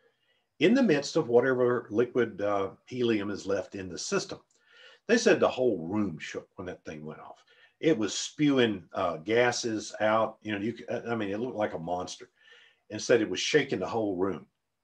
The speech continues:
After which, there's no energy left in the coil.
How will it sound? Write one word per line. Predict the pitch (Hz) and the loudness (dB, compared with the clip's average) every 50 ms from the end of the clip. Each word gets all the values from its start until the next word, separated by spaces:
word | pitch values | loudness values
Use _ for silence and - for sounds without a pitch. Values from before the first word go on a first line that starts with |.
| _ _ _ _ _ - _ _ _ _ _ _ _ _ _ - | _ _ _ _ _ -20 _ _ _ _ _ _ _ _ _ 4
After | 175 247 302 302 - - 269 240 | 6 6 8 6 4 4 4 4
which, | 185 147 131 135 135 131 135 - - | 6 6 6 6 6 4 2 0 2
there's | 120 110 101 107 | 2 2 2 2
no | 123 165 202 202 | 4 4 6 6
energy | 196 196 180 151 117 110 120 120 | 6 6 4 4 4 2 2 6
left | 117 120 123 120 - - | 8 8 8 8 4 -2
in | 113 107 | -4 -4
the | 104 104 | -4 -4
coil. | - - 139 117 - - - - | -2 2 4 4 4 2 -2 -12